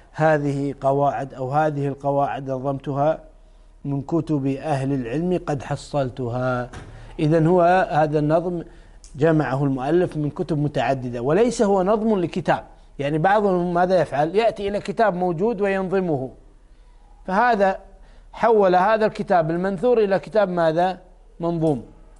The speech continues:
وبعضهم لا، ينتقي من هذا الكتاب ومن هذا الكتاب، فينظم لنا منظومة من كتب ماذا؟ متعددة. وهذا هو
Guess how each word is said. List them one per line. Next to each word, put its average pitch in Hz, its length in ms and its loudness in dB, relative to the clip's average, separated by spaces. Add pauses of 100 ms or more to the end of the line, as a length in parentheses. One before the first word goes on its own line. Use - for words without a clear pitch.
(880)
وبعضهم 202 880 2
لا، 226 320 0
ينتقي 196 580 -2
من 170 220 -4
هذا 165 220 0
الكتاب 156 420 -2
ومن 156 140 -6
هذا 156 180 -6
الكتاب، 151 580 -4
فينظم 202 1040 0
لنا 202 240 0
منظومة 208 580 0
من 208 240 0
كتب 226 340 0
ماذا؟ 185 400 0 (380)
متعددة. 139 600 -4
وهذا 185 400 2
هو 180 320 2